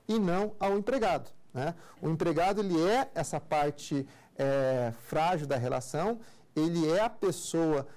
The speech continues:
que está vulnerável na situação e, nessa hipótese específica, ele não tem condições de fazer a prova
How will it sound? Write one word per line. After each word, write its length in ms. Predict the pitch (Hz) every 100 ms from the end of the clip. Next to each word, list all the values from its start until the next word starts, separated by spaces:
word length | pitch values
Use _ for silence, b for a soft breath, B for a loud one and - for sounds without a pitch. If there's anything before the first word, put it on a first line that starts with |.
| B
que 60 | -
está 200 | - 143
vulnerável 720 | 156 185 165 151 185 214 185
na 80 | 151
situação 640 | - 151 147 - 180 254 - B B
e, 80 | 165
nessa 400 | 170 240 277 214
hipótese 480 | - 165 156 143
específica, 840 | 131 - 135 - 247 277 - 143 - B B
ele 160 | 156
não 140 | 214 220
tem 200 | 220 294
condições 760 | 320 262 - - 175 180 - -
de 120 | 165
fazer 340 | 175 151 180
a 80 | 156
prova 640 | - 185 190 165 120 117